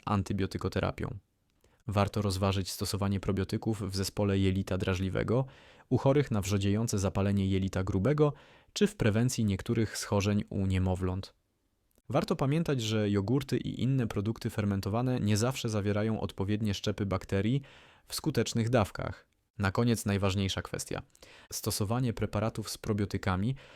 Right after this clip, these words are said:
powinno być zalecane i ciągle kontrolowane przez lekarza,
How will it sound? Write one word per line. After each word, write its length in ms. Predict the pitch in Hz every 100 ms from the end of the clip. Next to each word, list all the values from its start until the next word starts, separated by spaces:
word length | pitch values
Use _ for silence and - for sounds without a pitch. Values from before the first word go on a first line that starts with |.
| -
powinno 380 | - 95 127 139
być 200 | 120 110
zalecane 640 | 104 104 98 92 87 113 151
i 120 | 104
ciągle 340 | - 127 131
kontrolowane 640 | - 107 113 107 101 117 110
przez 200 | 104 104
lekarza, 460 | 98 95 101 127